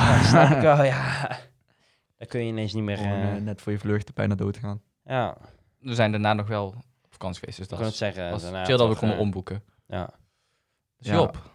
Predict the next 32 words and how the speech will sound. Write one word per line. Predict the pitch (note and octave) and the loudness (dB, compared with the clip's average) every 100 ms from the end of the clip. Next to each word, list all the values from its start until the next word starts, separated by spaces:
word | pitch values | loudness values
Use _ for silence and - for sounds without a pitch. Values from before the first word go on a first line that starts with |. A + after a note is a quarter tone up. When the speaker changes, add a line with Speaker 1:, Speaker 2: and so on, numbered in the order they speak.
| _ | _
Speaker 1:
Maar, | - G2+ G#2 | -12 -8 -6
eh, | A2 - - - _ _ - - - - A#2+ | -6 -10 -16 -20 _ _ -10 -6 -6 -6 -6
nu | |
komt | A#2 C#3+ C#3+ | -2 2 6
een | C3 | 8
hele | D3 E3 | 8 8
erge, | - D#3+ D#3+ C#3+ | 8 8 8 6
erge | - D3+ D#3+ D3+ D3 C#3 | 6 6 6 4 2 0
verhaal, | C#3 D3+ D3 B2 | 2 4 6 6
eh. | A#2 A#2 A2+ A#2 A#2+ - - - - - - - | 4 0 0 -2 -4 -8 -12 -14 -16 -16 -18 -10
Wat | C3+ | -8
is | C3 | -6
het | C#3 | -8
slechtste | - F3 E3 - - | -6 -6 -4 -6 -8
Speaker 2:
Twee | - E3+ | 2 6
jaar | F3 D#3+ | 6 6
Speaker 1:
ervaring? | D3 C#3+ A#2+ | 2 0 0
Speaker 2:
geleden. | G#2+ E2 F#2 _ _ _ _ _ _ _ _ _ - | -2 -6 -12 _ _ _ _ _ _ _ _ _ -14
Speaker 1:
Het | A2+ | -6
begint | A#2 E3 F3+ | 4 6 6
ook | |
echt | - - | 2 2
al | C#3 C3+ | 6 6
alsof | C3 | 6
je | B2 | 4
bijna | A#2 A#2+ | 4 4
dood | G#2+ A2+ A2+ | 4 0 0
was, | G2 G2+ | -2 -2
Speaker 2:
In | |
Speaker 1:
gewoon. | C3+ C3 | 0 0
Speaker 2:
december, | B2 C3+ C#3+ D#3 - _ | 2 0 0 -4 -8 _
eh, | - | -10